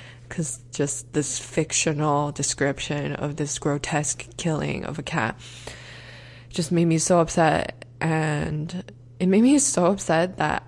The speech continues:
I had to watch B T S videos for three days straight. I'm not even kidding. Like, and then I realized, wow, I'm someone that hates, like, unpleasant things, I guess. I don't like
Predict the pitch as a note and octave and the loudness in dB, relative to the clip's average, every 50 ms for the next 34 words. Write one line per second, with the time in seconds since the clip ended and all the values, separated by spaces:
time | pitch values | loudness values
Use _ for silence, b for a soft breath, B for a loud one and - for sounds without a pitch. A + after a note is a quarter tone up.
0 | - - - - D#3+ D#3+ D#3+ D#3+ E3+ F3 F#3 - - A3+ G#3 F3 D3+ C#3+ C3+ E3 | -12 -6 -4 -2 0 0 0 2 0 0 -2 0 2 2 2 4 2 2 2 2
1 | E3+ F3 E3+ - - - - - - - D#3 D3+ - E3+ E3 D3+ D3+ D3+ D#3 - | 0 0 -2 -4 -6 -8 -8 -6 -2 -2 -2 0 0 0 2 2 2 0 -2 -4
2 | - - - - D#3 E3 F3 F3+ F3+ F3+ F3+ F#3 G3 G3+ G3+ G3 - - - - | -6 -8 -8 -4 -2 -2 0 2 2 4 4 4 4 2 0 -2 -4 -6 -2 -2
3 | D#3 C#3+ D3 C#3+ D3 - - - E3+ D#3 D3+ D3 D3+ D3+ D3 D3+ - - - - | 0 0 0 -2 -4 -6 0 2 2 4 4 4 2 2 2 0 0 -2 -2 -2
4 | C3+ - - - - D#3+ D#3 D#3+ D#3+ E3 E3 D#3+ D3+ D#3 D#3 C#3+ C#3+ C#3 C#3+ D3 | -2 -2 -2 -2 -2 0 2 2 4 4 4 2 2 0 0 -2 -2 -4 -4 -4
5 | D3 C3+ - - - - B B B B B B B B B B B B B B | -4 -4 -6 -8 -10 -14 B B B B B B B B B B B B B B
6 | B B B B - - E3+ E3 E3+ E3+ E3 F3+ F3+ F3+ F3 E3+ E3+ F3 F3 F3 | B B B B -4 0 0 2 4 4 4 4 4 4 4 4 4 4 4 2
7 | F3+ F3+ F3 F3+ G#3 G3 F3+ - - F3 F3+ F#3 - A3+ A3+ B3 B3+ B3+ B3 A3 | 2 2 4 4 6 6 4 4 2 0 0 0 0 0 2 2 2 2 2 2
8 | F#3 D#3 E3 - - E3+ D#3+ - E3+ D#3+ D#3+ E3 - - - D#3+ D#3 E3 - - | 2 2 0 -2 -8 -12 -8 -2 0 0 0 0 -2 -4 -2 -2 -4 -4 -6 -10
9 | - - B B B B B B B B B B B B B B B B B - | -20 -20 B B B B B B B B B B B B B B B B B -2
10 | - D3+ D#3 D#3 D#3+ - - - D3 D#3 D3+ D3+ D#3 D3+ C#3 C3 - - D3+ D3+ | 0 2 2 2 0 0 0 2 2 2 2 0 -2 -2 -2 -4 -4 -2 0 0
11 | D3+ D3+ C3+ - - - - - - - - - - - - F#3 - - - - | 0 -2 -4 -6 -8 -6 -6 -6 -6 -4 -4 -4 -4 -4 -6 -6 -8 -12 -14 -18
12 | - - E3+ D#3 D#3+ D#3+ D#3+ E3+ F3+ F3 F3 E3 E3 E3 E3 E3+ - - - - | -10 -10 -6 -2 -2 -2 0 0 0 0 0 0 0 -2 -2 -6 -8 -16 -18 -20